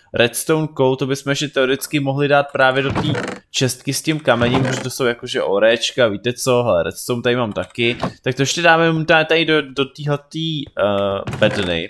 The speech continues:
protože fakt jako momentálně nevím, kam s tím. Tohle to můžeme hodit ještě sem. Jako, začíná se mi to hezky rozřazovat. Mně se to zatím líbí, jo, ale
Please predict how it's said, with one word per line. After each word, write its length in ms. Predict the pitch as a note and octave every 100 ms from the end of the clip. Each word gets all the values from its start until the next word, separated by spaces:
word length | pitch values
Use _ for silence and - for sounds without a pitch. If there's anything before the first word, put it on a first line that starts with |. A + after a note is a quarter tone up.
| _
protože 580 | - - G#2+ G#2 A#2 A2 - _ -
fakt 160 | B2+ A#2+
jako 220 | A2+ A#2+
momentálně 540 | A2 A2+ A2 A#2 A2+ G#2
nevím, 260 | A2 A2+ -
kam 180 | A#2 -
s 160 | -
tím. 300 | F#2+ F#2 A2 - - _
Tohle 160 | A2 G#2+
to 120 | A2+
můžeme 340 | A2+ A2+ B2
hodit 280 | B2+ B2+ C3+
ještě 320 | C#3+ - D#3
sem. 600 | B2 - - G2 G2+ C3+ D#3+ - - _ _ A2+
Jako, 520 | A#2+ G3+ G3+ F#3+ -
začíná 400 | E3+ F3+ G#3+ G3
se 100 | G#3
mi 60 | F#3+
to 100 | F#3
hezky 340 | D#3+ - F3
rozřazovat. 640 | D3 C3 B2 A2 F#2 -
Mně 100 | D3
se 120 | E3+ F#3+
to 120 | F3
zatím 280 | D#3 E3 D#3
líbí, 380 | C#3+ B2 G#2
jo, 260 | F#2 F#2+ G#2+ -
ale 400 | G#2+ A2+ A2+